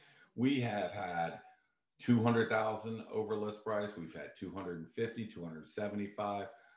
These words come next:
So getting a hundred fifty or two hundred thousand over list price is nothing for our team. So c-, if I went off at one point one, am I still safe? I could get one point three if I really, if it's really worth it. The answer is yes. Okay.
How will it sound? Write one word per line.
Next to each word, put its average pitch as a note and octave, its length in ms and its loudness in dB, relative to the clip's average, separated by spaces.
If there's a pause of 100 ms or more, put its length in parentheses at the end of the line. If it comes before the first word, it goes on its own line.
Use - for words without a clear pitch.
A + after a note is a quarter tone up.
(120)
So F#2+ 320 2 (320)
getting D#3 300 0 (360)
a - 40 -10
hundred B2+ 320 2
fifty A2 260 0
or E2+ 40 -4
two G#2 180 0
hundred F#2+ 180 2
thousand F2 300 0
over D#2 100 -6
list D#2+ 200 -8
price E2 260 -4
is D2 140 -8
nothing F#2+ 500 4
for D2+ 200 -6
our - 120 -4
team. C2+ 320 -10 (560)
So F#2+ 460 6 (240)
c-, - 120 -2
if - 140 0
I G#2+ 60 8
went B2 200 8
off C#3 140 8
at A2 120 2
one A#2 160 4
point A2 320 -2
one, A2+ 200 2
am G2 120 0
I - 40 -4
still A#2+ 240 4
safe? A2 340 6
I G#2 80 4
could F#2 160 -2
get F#2+ 140 0
one G2+ 140 -2
point F#2+ 220 -4
three F#2+ 180 0
if F2 120 -4
I D#2+ 40 -4
really, F2 500 -2 (960)
if E2 60 -14
it's - 120 -14
really F#2+ 220 6
worth F2 300 2
it. F#2 140 -2 (480)
The F2+ 120 2
answer E2 240 -2
is C#2 100 -12
yes. - 340 -14 (600)
Okay. A#2 180 0